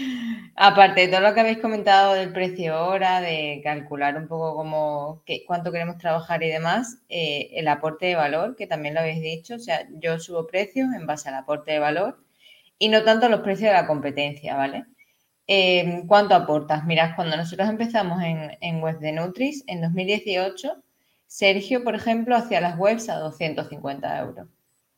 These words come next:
De un momento a otro, o sea, de forma inmediata, se empezó a s-, a, empezamos a subir y la pri-, las primeras webs a seiscientos euros,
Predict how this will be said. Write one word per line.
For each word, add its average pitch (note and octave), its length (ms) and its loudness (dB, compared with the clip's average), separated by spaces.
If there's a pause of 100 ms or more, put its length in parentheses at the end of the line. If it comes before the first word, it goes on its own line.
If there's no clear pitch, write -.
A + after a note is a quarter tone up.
(400)
De F3+ 160 0
un G3 80 4
momento G3 400 2
a D#3+ 120 10
otro, F3 300 2
o C#4 40 -2
sea, G3 220 2
de D3+ 100 -4
forma E3 300 -4
inmediata, F3 760 0
se - 140 -8
empezó E3+ 320 -4
a F#3 100 2
s-, F#3+ 160 -10
a, - 280 -6 (100)
empezamos E3+ 600 -2
a F#3 40 -4
subir G3+ 500 -4
y G3+ 360 -4
la E3 200 2
pri-, E3 240 -2
las E3 220 -4
primeras E3 400 -4
webs G#3+ 420 0
a E3+ 140 -6
seiscientos D3 600 -8
euros, - 360 -14